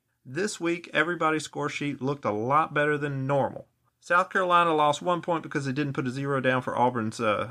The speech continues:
score in raining. They left it blank, and that is not the same as a zero. Uh, but everybody else had perfect score sheets, and T C U had a perfect score sheet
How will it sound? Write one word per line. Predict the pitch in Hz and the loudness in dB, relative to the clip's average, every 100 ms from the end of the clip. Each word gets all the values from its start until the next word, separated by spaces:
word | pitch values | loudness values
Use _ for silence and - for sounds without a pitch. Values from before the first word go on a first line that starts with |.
| - | -10
score | - - 127 110 | -16 -6 -4 -2
in | 107 | 0
raining. | 143 190 190 180 - _ | 0 2 -2 -6 -10 _
They | 113 | -2
left | 110 117 82 | 0 0 -2
it | 101 | 0
blank, | 147 156 147 | 0 0 -2
and | 98 | 0
that | 98 95 | 2 0
is | 98 | -2
not | 104 | -6
the | - | -4
same | - 151 170 | -4 -2 -2
as | 151 | -2
a | 131 | -2
zero. | 135 127 139 175 - _ _ | 2 4 4 2 -6 _ _
Uh, | 123 123 | -2 0
but | 127 | 2
everybody | 165 175 175 170 175 | 2 2 0 2 2
else | 175 | 0
had | 170 147 | -2 -4
perfect | - 160 139 - | -2 -2 -4 -8
score | - - | -4 -2
sheets, | - 101 - - | -2 -6 -8 -12
and | 127 113 | -10 -4
T | 135 | -2
C | 131 127 | -2 -2
U | 147 247 185 156 156 | -2 0 0 0 -2
had | - 123 | -2 -2
a | 107 | -2
perfect | - 143 139 | -2 -4 -6
score | - 147 135 | -8 -4 -4
sheet | 139 135 | -4 -6